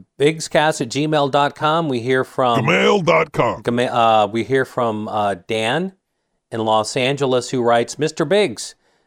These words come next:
Speaker 1: my girlfriend has been trying to remove the labels from old spaghetti sauce jars.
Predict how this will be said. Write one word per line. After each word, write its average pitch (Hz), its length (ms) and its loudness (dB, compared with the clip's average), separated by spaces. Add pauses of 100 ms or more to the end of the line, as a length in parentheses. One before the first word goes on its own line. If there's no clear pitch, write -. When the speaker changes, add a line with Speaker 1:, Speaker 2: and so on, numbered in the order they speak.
(140)
Speaker 1:
my 113 340 2
girlfriend 139 800 0 (300)
has 113 960 0 (920)
been 120 240 0
trying 151 440 0
to 143 240 -2
remove 139 400 2
the 143 80 0
labels 151 460 2
from 120 220 -6
old 160 340 0
spaghetti 143 680 -4
sauce 127 420 0
jars. 127 560 -2